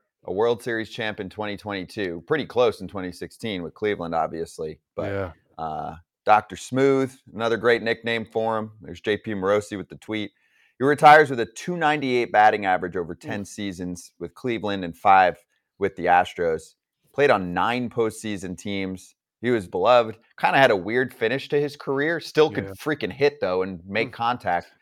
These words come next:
Speaker 1: The one other stat I'll give you is the contact rate for him. Ninety point eight percent career contact rate, which is sixth all time if you have a minimum of six thousand plate appearances. He finishes right ahead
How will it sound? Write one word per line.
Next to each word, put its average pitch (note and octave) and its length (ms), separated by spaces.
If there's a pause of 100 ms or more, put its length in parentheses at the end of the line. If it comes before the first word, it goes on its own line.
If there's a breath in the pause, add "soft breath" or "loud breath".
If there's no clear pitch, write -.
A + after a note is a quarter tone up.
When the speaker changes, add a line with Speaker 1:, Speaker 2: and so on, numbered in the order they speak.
(100)
Speaker 1:
The - 60
one C#3 120
other C3 160
stat A#2 320
I'll A#2 160
give G#2 180
you F#2+ 140
is F#2 240 (400)
the F2+ 80
contact A2+ 720
rate E2+ 260 (100)
for F2 100
him. E2+ 300 (560)
Ninety C3 480
point B2+ 420 (120)
eight B2 300 (120)
percent G2+ 720 (160)
career D#3 680 (400)
contact B2+ 600
rate, E2 240 (220)
which G2 220
is G2+ 120
sixth - 600
all B2 240
time G#2+ 500 (580)
if G#2 120
you G#2+ 80
have G2+ 160
a G2 40
minimum A2 440
of G2 120
six - 260
thousand G2 360
plate F#2 240
appearances. D#2+ 480
He E2+ 120
finishes F#2 440
right G2 200
ahead G2 340